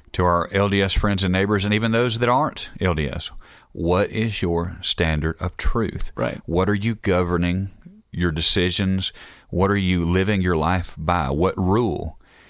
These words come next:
Speaker 1: It, it can't just be what I think or what I feel. And really, it can't even, if you're gonna be consistent,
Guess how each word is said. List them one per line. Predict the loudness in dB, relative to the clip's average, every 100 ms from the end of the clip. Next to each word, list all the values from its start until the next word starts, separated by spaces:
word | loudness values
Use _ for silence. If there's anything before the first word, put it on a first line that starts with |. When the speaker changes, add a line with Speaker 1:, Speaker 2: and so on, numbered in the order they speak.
| _ -8
Speaker 1:
It, | -4 -2
it | -2 0
can't | 0 0
just | 0 0
be | 0 0
what | 2 2
I | 0
think | 0 -2 -2 -2
or | 0
what | 0 0
I | 0
feel. | 0 0 2 0 -2 -4 -14 -12 -2
And | 0 2
really, | 0 0
it | -2 -2
can't | -2 0 0
even, | 0 -2
if | -2
you're | 0
gonna | 0
be | -2 -2
consistent, | -2 -2 0 -2 -2 -6 -8